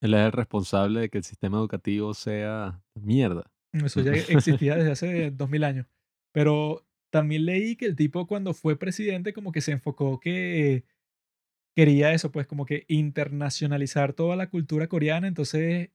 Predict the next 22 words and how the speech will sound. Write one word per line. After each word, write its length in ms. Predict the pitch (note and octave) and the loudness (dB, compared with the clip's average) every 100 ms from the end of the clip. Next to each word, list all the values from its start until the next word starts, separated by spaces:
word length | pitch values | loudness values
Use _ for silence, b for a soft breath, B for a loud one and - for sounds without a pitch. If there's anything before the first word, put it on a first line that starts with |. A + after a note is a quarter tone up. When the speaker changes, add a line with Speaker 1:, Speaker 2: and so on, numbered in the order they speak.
| _ _ - | _ _ -2
Speaker 2:
empezó 500 | E3 D3+ D3 - C#3+ | 0 2 0 0 -2
a 20 | |
dar 280 | C#3+ D3 - | -2 -2 -6
subsidio 920 | - - E3+ - F3 F3 F#3+ F#3 F3+ D#3+ C#3+ C3+ | -6 -2 -2 0 0 0 0 0 -2 -2 -4 -6
directo 600 | D#3 C#3+ D#3+ - A#3+ A#3 | -2 2 0 0 -6 -2
a 120 | D#3+ C#3 | 0 0
las 340 | C#3 C3+ B2+ | 0 -4 -6
compañías 460 | - C#3 C3+ C3+ D#3+ | -6 -4 -2 -2 -2
de 100 | E3+ | 0
cine 440 | F#3+ A3 G3+ G3 | -2 -2 -4 -2
para 200 | D#3 C#3+ | -2 -2
que 120 | C#3 | -4
crearan 720 | D3 C3+ C3 C3+ D3+ F3+ F3+ _ _ _ - | -4 -4 -2 -2 -2 -2 -6 _ _ _ 0
todos 320 | F3 F#3 F#3+ | 2 2 0
los 120 | F3+ | 0
pro-, 180 | E3 E3 | -2 -2
los 420 | D#3 D3+ D3 C#3 | 0 0 0 -2
proyectos 440 | - D3 C#3 C3 F3 | 0 0 0 -2 -6
que 100 | F#3 | -4
quisieran 420 | D3+ D3+ F3+ G#3 | -4 -2 -2 -4
sin 360 | - F3 D#3 C3 | -4 -2 0 -2
censura. 540 | D#3+ C3 E3 D3 A#2+ | -6 -6 0 0 -2